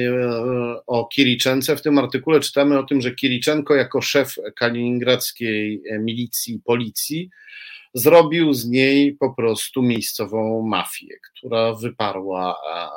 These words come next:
e, lokalnych, pomniejszych gangsterów i sama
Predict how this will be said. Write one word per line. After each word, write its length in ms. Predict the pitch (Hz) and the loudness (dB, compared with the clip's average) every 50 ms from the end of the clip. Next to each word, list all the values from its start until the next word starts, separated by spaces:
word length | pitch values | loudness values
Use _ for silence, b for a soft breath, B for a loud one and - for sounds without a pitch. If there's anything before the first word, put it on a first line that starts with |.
| 80 85 85 98 | -14 -14 -10 -8
e, 40 | |
lokalnych, 640 | 101 107 - - - 98 92 87 87 87 85 - - | -8 -8 -6 -4 -2 -2 -2 -2 -4 -8 -12 -12 -10
pomniejszych 600 | - 95 95 98 95 92 90 - - 104 95 101 | -8 -6 -6 -4 -6 -4 -4 -4 -4 -6 -6 -6
gangsterów 580 | 104 107 104 95 - - - 139 139 139 131 - | -6 -6 -6 -4 -4 -2 0 2 2 2 0 -2
i 60 | 127 | -4
sama 400 | - - 123 120 120 120 117 | -2 -2 0 0 0 -2 -2